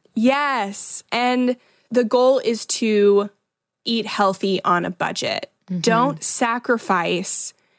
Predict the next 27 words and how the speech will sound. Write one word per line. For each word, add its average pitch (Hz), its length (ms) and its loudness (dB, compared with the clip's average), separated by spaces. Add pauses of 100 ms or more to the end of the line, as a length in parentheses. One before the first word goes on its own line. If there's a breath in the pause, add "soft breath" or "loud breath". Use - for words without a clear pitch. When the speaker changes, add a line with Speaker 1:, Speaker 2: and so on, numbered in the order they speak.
(320)
Speaker 1:
your 202 200 2
health 196 560 0
and 202 240 -2
your 185 140 0
diet. 190 920 -2 (560)
And 190 380 -2
this 254 200 0
is 277 100 -2
something 247 320 0
I 202 80 2
wish 202 320 2
we 208 120 4
had 196 120 0
focused 185 460 0
on 180 140 2
more 180 280 2
when 175 180 0
we 175 140 0
were 185 120 0
paying 233 360 -2
off 254 220 -4
debt. 269 360 -2
We 202 180 4
really 190 340 2
let 180 240 -2
our - 160 -4
diets 170 800 -4